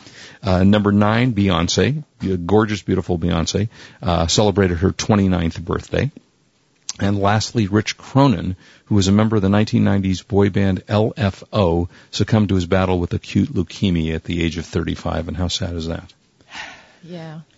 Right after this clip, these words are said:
Speaker 1: That's always
Speaker 2: Well,
Speaker 1: sad.
Speaker 2: trending today, strangely
Speaker 1: Mm-hmm.
Speaker 2: enough, um, I'm sure you'll know who this is 'cause I haven't a clue.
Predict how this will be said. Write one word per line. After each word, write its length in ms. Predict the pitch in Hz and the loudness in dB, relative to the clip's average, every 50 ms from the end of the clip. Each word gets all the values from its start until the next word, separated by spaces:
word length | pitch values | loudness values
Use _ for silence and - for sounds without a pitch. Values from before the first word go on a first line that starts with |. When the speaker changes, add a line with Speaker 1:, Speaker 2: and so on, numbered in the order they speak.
| _ _ _ - | _ _ _ -2
Speaker 1:
That's 180 | - 107 101 - | 0 0 2 2
always 200 | 95 92 92 - | 0 2 2 2
Speaker 2:
Well, 80 | - | 2
Speaker 1:
sad. 220 | - 95 92 85 - - _ - - | 0 -2 -4 -6 -8 -12 _ -18 -16
Speaker 2:
trending 540 | - - 294 269 277 349 359 381 339 269 - | -12 -4 -4 -2 -2 -2 -4 -4 -4 -4 -6
today, 600 | - 220 185 208 208 208 208 233 285 370 403 _ _ _ _ _ | -8 -8 -6 -2 -2 0 0 0 -2 -4 -6 _ _ _ _ _
strangely 540 | - - - 214 214 208 202 196 190 208 202 | -16 -8 -2 0 0 2 2 2 2 2 0
Speaker 1:
Mm-hmm. 100 | 196 185 | 0 0
Speaker 2:
enough, 340 | 165 151 170 208 - _ _ _ _ - | -2 -2 -2 -4 -6 _ _ _ _ -6
um, 340 | 180 180 165 165 156 - - - | -2 0 0 0 -2 -6 -10 -4
I'm 140 | - 190 208 | -2 -2 -2
sure 220 | 208 - - 285 285 | 0 -2 0 0 0
you'll 220 | 262 247 240 233 | 2 2 2 2
know 200 | 226 226 202 180 | 2 2 2 2
who 120 | 190 190 175 | 2 2 0
this 260 | - 160 165 - - | 0 -2 -4 -2 -4
is 160 | 151 160 160 | -4 -6 -6
'cause 160 | - - 156 | -8 -10 -6
I 120 | 160 156 160 | -6 -4 -4
haven't 180 | 165 151 151 | -4 -6 -8
a 40 | 139 - - | -10 -10 -6
clue. 200 | - 170 156 160 | -4 -2 -2 -2